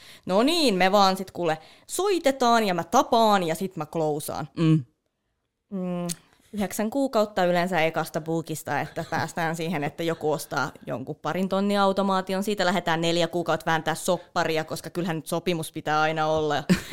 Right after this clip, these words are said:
Speaker 1: Ja
Speaker 2: <laughs>
Speaker 1: niinku, sitä väännetään, käännetään, odotetaan, että joku, ö, yläjumala sieltä allekirjoittaa sen Visma Sainilla. Ja, äh, siinä sitten vuoden jälkeen saadaan se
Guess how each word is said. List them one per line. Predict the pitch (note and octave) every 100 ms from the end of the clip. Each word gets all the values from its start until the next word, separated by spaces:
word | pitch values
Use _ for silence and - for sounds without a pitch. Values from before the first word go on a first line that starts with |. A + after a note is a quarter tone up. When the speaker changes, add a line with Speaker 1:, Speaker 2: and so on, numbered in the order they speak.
| -
Speaker 1:
Ja | F3 E3 D#3
Speaker 2:
<laughs> |
Speaker 1:
niinku, | E3+ E3 E3 E3 - _ _
sitä | B3+ C4+ A#3
väännetään, | G3+ F#3+ F3 E3
käännetään, | E3 D#3+ D#3+ D#3 D#3
odotetaan, | D#3 D3+ D3+ D3+
että | D3
joku, | D3+ D3+ - - _ -
ö, | D3 -
yläjumala | E3 D#3+ E3 D#3+ D#3+
sieltä | E3 D#3 D#3
allekirjoittaa | E3+ E3 E3 F3 D#3+ - E3
sen | E3+ D#3+
Visma | E3 E3+
Sainilla. | E3+ E3 E3 D#3+ D#3
Ja, | D#3+ - - - - _ _ _ _ _ _ _ - C#4+
äh, | C4+ C4 C4 C#4+
siinä | - F4 C4+
sitten | F4+ F4+ E4
vuoden | D#4 B3 A3
jälkeen | A#3 G#3 G3+ F3+
saadaan | G3 F3+ F3
se | F3+